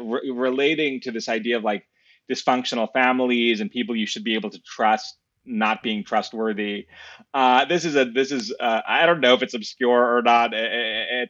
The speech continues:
kind of is, but the next one I name, I'm gonna name, it's another childhood trauma for me, later than Annie, uh, is, uh, Louise Fletcher as the grandmother in the movie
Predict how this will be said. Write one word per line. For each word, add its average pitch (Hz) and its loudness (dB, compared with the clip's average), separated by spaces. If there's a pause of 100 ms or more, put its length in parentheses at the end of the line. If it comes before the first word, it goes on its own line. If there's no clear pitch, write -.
kind 127 0
of 107 -2
is, 104 -2
but 110 -4
the 117 -2
next 135 -2 (100)
one 113 -2
I 110 -4
name, 104 -6 (100)
I'm 107 -8
gonna 110 -4
name, 104 -4
it's 101 -10
another 127 0
childhood 113 -4
trauma 104 -6
for 110 -8
me, 101 -8
later 120 -2 (120)
than 104 -6
Annie, 104 -6
uh, 110 -4
is, 113 -4
uh, 110 -2
Louise 117 -4
Fletcher 110 -4
as 98 -6
the 98 -8
grandmother 101 -4
in 101 -4
the 101 -6
movie 101 -6